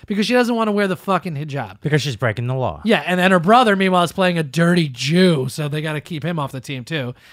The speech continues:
Speaker 1: Uh,
Speaker 2: Oh, wow.
Speaker 1: this is the shit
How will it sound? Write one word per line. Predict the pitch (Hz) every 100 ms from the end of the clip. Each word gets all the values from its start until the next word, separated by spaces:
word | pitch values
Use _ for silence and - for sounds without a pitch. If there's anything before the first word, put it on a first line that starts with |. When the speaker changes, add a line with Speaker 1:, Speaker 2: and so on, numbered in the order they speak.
| _ _ -
Speaker 1:
Uh, | 196 196 196 131
Speaker 2:
Oh, |
wow. | 95 90 92 90 - 165
Speaker 1:
this | 240 349 359
is | 294
the |
shit | 320 - 277 240 214